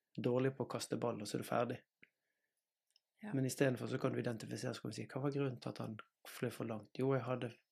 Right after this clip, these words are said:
Speaker 1: hånden for langt bak. Det var for mye kraft. Neste gang så må jeg." Og det kan vi gjøre i alle dimensjoner av livet.
Speaker 2: Mm.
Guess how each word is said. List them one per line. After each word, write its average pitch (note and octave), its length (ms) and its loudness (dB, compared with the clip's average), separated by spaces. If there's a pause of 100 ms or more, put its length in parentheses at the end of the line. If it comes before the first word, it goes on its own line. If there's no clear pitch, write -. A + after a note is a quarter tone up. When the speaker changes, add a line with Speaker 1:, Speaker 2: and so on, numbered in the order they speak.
(100)
Speaker 1:
hånden C3 520 0
for - 140 -2
langt A#2+ 360 0
bak. A2+ 300 -4
Det B2 80 0
var A#2+ 80 0
for C3+ 140 2
mye C3 220 2
kraft. - 420 0
Neste C3 340 4
gang A#2 200 4
så - 120 0
må B2 220 2
jeg." C3+ 100 -6 (1160)
Og D3+ 100 -2
det G3 140 4
kan F3+ 140 2
vi E3 80 6
gjøre E3 240 8
i - 60 -12 (100)
alle F#3+ 260 4
dimensjoner D3 600 6
av C3 60 8
livet. C3 280 8 (1200)
Speaker 2:
Mm. F3 300 -4